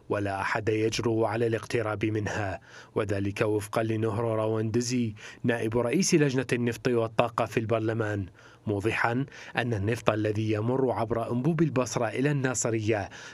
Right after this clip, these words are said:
تنخفض كمياته بدون سبب. النائب الأول لرئيس مجلس النواب حاكم الزاملي كشف عن معلومات موثقة تشير إلى أن عمليات تهريب المشتقات النفطية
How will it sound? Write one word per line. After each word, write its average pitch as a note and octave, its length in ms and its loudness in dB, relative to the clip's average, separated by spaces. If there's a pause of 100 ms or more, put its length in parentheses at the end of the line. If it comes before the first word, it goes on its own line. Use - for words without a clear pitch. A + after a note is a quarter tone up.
(140)
تنخفض A#2 760 2
كمياته B2 920 2
بدون A#2+ 500 2
سبب. A2 440 0 (500)
النائب F3 460 6
الأول B2+ 420 6
لرئيس A2+ 440 0
مجلس A#2+ 400 0
النواب A2+ 420 2
حاكم A#2+ 360 0
الزاملي G#2+ 640 0 (380)
كشف A#2+ 360 2
عن A#2 180 2
معلومات G2+ 600 -2
موثقة A#2 840 2 (300)
تشير C3+ 520 4
إلى A#2 260 4
أن A#2 120 2
عمليات A#2 720 2
تهريب A#2 440 2
المشتقات A#2 720 2
النفطية A2+ 680 0